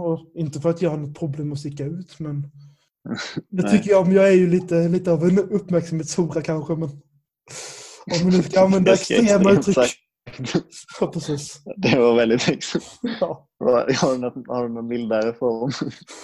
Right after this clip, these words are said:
Speaker 1: Ja. Ja, okej. Vi kan, kan kalla det för uppmärksamhetssökande istället.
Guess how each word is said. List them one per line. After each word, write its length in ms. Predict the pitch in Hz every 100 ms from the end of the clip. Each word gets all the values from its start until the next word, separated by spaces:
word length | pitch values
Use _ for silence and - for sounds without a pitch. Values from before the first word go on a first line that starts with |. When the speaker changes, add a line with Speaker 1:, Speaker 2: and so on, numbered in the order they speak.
| - - _
Speaker 1:
Ja. 280 | 190 151 143 - - - - - - - - - _ _ _
Ja, 380 | 180 185 170 -
okej. 260 | - 165 147 165 170 233 220
Vi 100 | 226
kan, 540 | 233 214 208 196 247 -
kan 200 | - 220
kalla 260 | - 202 165
det 100 | 160
för 220 | - 147
uppmärksamhetssökande 1300 | 147 170 - 160 151 - 151 - - 185 180 151 143
istället. 480 | 147 139 123 -